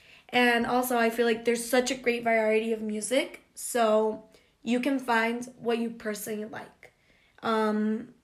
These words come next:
there's, like, common, there's different genres, you know, you have, like, rock, pop, um, rap, I don't know, you have a lot of music. And within that, you can also find exactly what you like. So you can even have, like,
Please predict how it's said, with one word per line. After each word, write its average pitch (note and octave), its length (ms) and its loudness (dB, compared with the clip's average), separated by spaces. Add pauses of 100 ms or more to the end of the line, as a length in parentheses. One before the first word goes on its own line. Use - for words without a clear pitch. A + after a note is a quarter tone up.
(160)
there's, B3+ 240 6
like, A#3+ 160 0
common, A#3 560 -2
there's C4 200 2
different C4 340 -4
genres, A3 420 -4
you A3+ 80 -6
know, A3+ 120 0
you A3 140 -4
have, A#3 280 -6 (360)
like, A3+ 260 -2
rock, A#3 580 -2
pop, A3 560 -4
um, - 420 -14 (280)
rap, G#3+ 480 -8
I A#3 60 -12
don't A3 140 -4
know, G#3+ 100 -4
you G#3+ 120 0
have G#3+ 100 0
a A#3 40 2
lot A#3 180 4
of A3+ 60 0
music. B3 500 0 (460)
And A#3+ 180 2
within B3 400 6
that, A#3 320 0
you A3+ 60 -6
can A#3+ 120 -2
also A3+ 220 -4
find A3+ 340 -6
exactly A3 560 -4
what G#3+ 300 -8
you G#3 180 -8
like. G#3+ 480 -10
So - 160 -14
you A3+ 80 -8
can A3+ 120 -4
even A#3 200 2
have, A3 180 -2
like, A3+ 260 -6